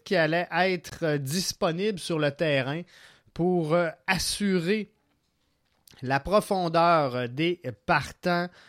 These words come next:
du, euh, bleu, blanc, noir. Euh, Tabla, Choinière, Saba, qui sont laissés de côté pour cette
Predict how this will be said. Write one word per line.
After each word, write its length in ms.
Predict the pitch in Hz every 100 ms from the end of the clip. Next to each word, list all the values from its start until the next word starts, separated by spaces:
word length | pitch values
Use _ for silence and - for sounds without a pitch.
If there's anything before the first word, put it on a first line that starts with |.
| - _ -
du, 680 | 127 127 143 180 185 196 -
euh, 280 | 135 131 131
bleu, 340 | 131 170 185
blanc, 340 | 165 165 160 147
noir. 580 | 151 151 143 127 - _ _ _ _ _ _ _ _ _ _ -
Euh, 540 | 135 143 156 160 160 - _ _ _ _ _ _ _ _ _ _ _ _ _ _
Tabla, 640 | 208 190 170 202 220 247 - _ _ _ _ _ _ - -
Choinière, 1000 | - - 180 180 175 180 185 196 208 208 - _ _ -
Saba, 880 | - - 202 165 147 165 180 190 _ _ _ _ _
qui 160 | - 160
sont 400 | - 185 180 180
laissés 500 | 135 139 185 - 196
de 80 | 175
côté 440 | 165 151 139 175
pour 220 | 180 151 -
cette 340 | - 156